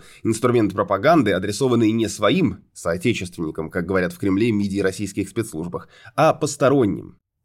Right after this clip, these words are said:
Почему первый редакционный центр "Спутник" в Африке, южнее Сахары, появился именно в Эфиопии, понятно. На протяжении первых двух десятилетий двадцать первого века это была одна из самых стабильных стран Африки.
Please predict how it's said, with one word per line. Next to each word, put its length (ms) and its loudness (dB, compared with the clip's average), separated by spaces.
Почему 320 2
первый 400 2
редакционный 540 0
центр 320 -2
"Спутник" 440 -4
в 80 0
Африке, 400 2
южнее 400 0
Сахары, 460 -2
появился 460 0
именно 320 2
в 80 -4
Эфиопии, 520 -2
понятно. 540 -2
На 100 0
протяжении 500 2
первых 340 0
двух 200 0
десятилетий 840 0
двадцать 400 -2
первого 240 2
века 220 0
это 160 0
была 180 2
одна 160 2
из 80 0
самых 240 0
стабильных 540 0
стран 280 2
Африки. 440 -2